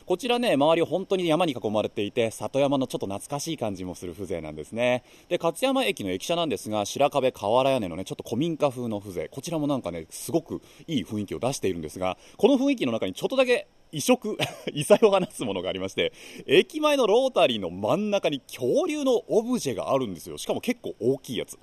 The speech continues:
今回のやじきた、恐竜王国で古代ロマンと出会う旅ということで、勝山市を巡っていきたいと思います。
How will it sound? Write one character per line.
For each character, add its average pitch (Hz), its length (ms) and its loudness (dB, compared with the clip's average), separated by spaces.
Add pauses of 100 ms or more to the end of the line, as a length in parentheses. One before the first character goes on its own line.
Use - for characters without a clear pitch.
(500)
今 339 260 4
回 226 160 2
の 120 60 6
や 110 100 6
じ 107 80 -6
き - 40 -10
た、 104 180 0 (100)
恐 285 280 6
竜 370 160 4
王 254 240 2
国 175 220 -4
で 196 160 -2
古 160 160 -2
代 226 180 6
ロ 202 120 4
マ 165 100 2
ン 127 60 0
と 107 100 -2
出 107 200 0
会 143 100 2
う 110 60 -2
旅 139 220 -8
と 117 140 0
い 123 80 0
う 127 60 -2
こ 139 120 -2
と 131 120 -6
で、 180 160 2 (220)
勝 110 240 -4
山 104 180 2
市 - 120 -4
を 117 60 2
巡 92 240 -6
っ - 20 -12
て - 140 -6
い 95 80 0
き - 80 -14
た 95 100 -2
い 92 80 -4
と 90 80 -6
思 85 120 -6
い 85 40 -6
ま 87 80 -4
す。 - 100 -14